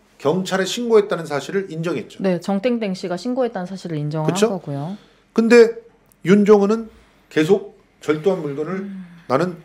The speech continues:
Speaker 1: 옮겨놨다." 이렇게 말하고 있죠. 이거 자체가 거짓말이라는 걸 또다시 확인시켜주는 거고.
Speaker 2: 네.
Speaker 1: 이분은,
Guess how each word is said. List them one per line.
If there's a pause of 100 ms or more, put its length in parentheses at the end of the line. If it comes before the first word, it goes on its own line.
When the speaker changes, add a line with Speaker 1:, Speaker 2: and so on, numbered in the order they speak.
Speaker 1:
옮겨놨다."
이렇게
말하고
있죠.
이거
자체가
거짓말이라는
걸
또다시 (240)
확인시켜주는
거고.
Speaker 2:
네. (1600)
Speaker 1:
이분은,